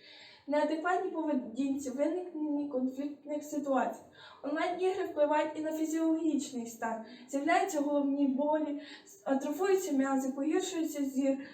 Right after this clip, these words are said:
болять суглоби, зникає апетит тощо. На нашу думку, онлайн-ігри зменшують бажання жити у реальному світі, бажання бути самим собою.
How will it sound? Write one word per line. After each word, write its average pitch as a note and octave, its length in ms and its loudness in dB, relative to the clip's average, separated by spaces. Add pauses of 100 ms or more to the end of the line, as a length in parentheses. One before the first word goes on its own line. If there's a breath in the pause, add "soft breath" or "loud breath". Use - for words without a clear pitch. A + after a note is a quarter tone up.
(120 loud breath)
болять E4 340 2
суглоби, C4+ 500 2
зникає D#4 600 2
апетит D4+ 600 -8
тощо. A#3+ 360 2 (300 loud breath)
На D4 60 2
нашу F4+ 360 0
думку, F4+ 460 -2 (260 loud breath)
онлайн-ігри D4 960 2 (100)
зменшують D#4+ 540 0
бажання D#4+ 460 2
жити C4+ 320 -2
у C#4 260 -2
реальному C#4 480 2
світі, - 420 -8 (300 loud breath)
бажання E4 400 2
бути E4 300 -4
самим C4+ 380 0
собою. A3+ 460 -2